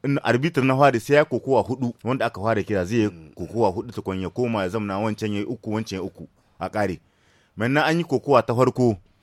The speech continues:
Speaker 1: ta biyu Haruna ne ya zo. Shikenan ta farin bai ta yi ba kyau, sai president kin Talabiri ya tashi marigayi Jakko. Ya bai yarda da wannan kaza, shi ko Kulbali. Sai Hasala ya ce bai yayi ma, ya je zamna. Da ya je zamna wancan na biyun shi ya taso,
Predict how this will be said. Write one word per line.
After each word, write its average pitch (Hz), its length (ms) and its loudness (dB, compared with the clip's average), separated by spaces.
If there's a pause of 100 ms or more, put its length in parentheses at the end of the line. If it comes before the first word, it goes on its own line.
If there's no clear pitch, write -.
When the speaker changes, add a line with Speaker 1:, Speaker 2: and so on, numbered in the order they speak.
(240)
Speaker 1:
ta 147 120 2
biyu 135 200 -2
Haruna 131 340 -2
ne 92 140 -8
ya 87 80 -8
zo. 80 140 -16 (400)
Shikenan 110 420 -4
ta 117 100 -8
farin 120 300 -2
bai 95 100 -6
ta 104 100 -10
yi 107 60 -2
ba 110 100 -2
kyau, 101 340 -8 (300)
sai - 160 -6
president 101 360 -4
kin 104 120 -8
Talabiri 90 380 -4
ya 90 60 -4
tashi 95 260 -6
marigayi 85 440 -6
Jakko. 85 320 -6 (420)
Ya 110 160 2
bai 104 80 -2
yarda 104 160 0
da 107 80 2
wannan 98 260 0
kaza, 87 260 -6
shi 113 180 -8
ko 110 180 -4
Kulbali. 92 500 -6
Sai 165 220 8
Hasala 131 380 2
ya 120 80 6
ce 127 140 0
bai 123 200 4
yayi 107 180 2
ma, 101 140 0
ya 113 80 2
je 110 160 -2
zamna. 95 420 -2
Da 123 120 0
ya 160 80 6
je 170 140 4
zamna 143 280 4
wancan 139 400 0
na 135 100 0
biyun 143 220 0
shi 123 120 -2
ya 117 60 2
taso, 120 380 0